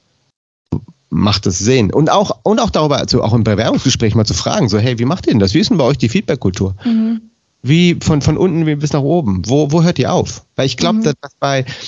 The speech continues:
Speaker 1: bei, bei, bei vielen Fi-, Firmen versackert das, äh, versickert das immer. Du hast es vielleicht unten noch oder so in One-on-Ones, aber dann oben auf der Gruppenebene, du hast eben schon Richtung so Vorstellungen und so gesagt,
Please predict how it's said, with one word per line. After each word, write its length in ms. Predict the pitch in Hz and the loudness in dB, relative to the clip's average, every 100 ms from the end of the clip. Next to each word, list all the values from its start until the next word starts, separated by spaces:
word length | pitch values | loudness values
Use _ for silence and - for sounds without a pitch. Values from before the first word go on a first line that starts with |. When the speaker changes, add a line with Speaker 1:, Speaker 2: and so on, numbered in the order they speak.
| - - _ - | -16 -20 _ -6
Speaker 1:
bei, 280 | 120 117 113 | -2 0 0
bei, 320 | - 113 107 | 0 0 0
bei 200 | 101 101 | -2 -2
vielen 280 | 98 156 175 | 0 0 -2
Fi-, 280 | - 143 - | -2 -4 -4
Firmen 640 | - - - 147 147 139 | -8 -14 -2 0 2 0
versackert 560 | - 123 107 147 98 92 | -2 -2 -2 -2 -4 -4
das, 140 | 92 | -4
äh, 320 | 98 92 101 | -2 -2 -2
versickert 360 | 98 107 - 101 | 0 -2 -2 -2
das 80 | 101 | -2
immer. 140 | 98 | 0
Du 100 | 95 | 0
hast 100 | 127 | 0
es 80 | 120 | 0
vielleicht 140 | 143 | 0
unten 300 | - 185 90 | 2 0 2
noch 140 | 101 95 | 0 2
oder 180 | 101 107 | 0 2
so 100 | 135 | 2
in 160 | 131 | 2
One-on-Ones, 600 | 120 131 127 151 127 139 | 4 2 2 2 0 -2
aber 180 | - 120 | -2 0
dann 140 | 117 | 0
oben 180 | - 175 | 2 2
auf 120 | 127 | 0
der 120 | - 101 | 0 0
Gruppenebene, 500 | 185 95 98 104 110 | 0 0 0 2 2
du 40 | |
hast 120 | 107 | 0
eben 120 | 110 113 | 0 0
schon 160 | 117 | 0
Richtung 260 | 117 120 107 | 0 0 0
so 80 | 95 | 0
Vorstellungen 380 | 98 147 110 95 | 0 0 0 0
und 40 | |
so 60 | 90 | 0
gesagt, 340 | 90 110 - | -2 -4 -6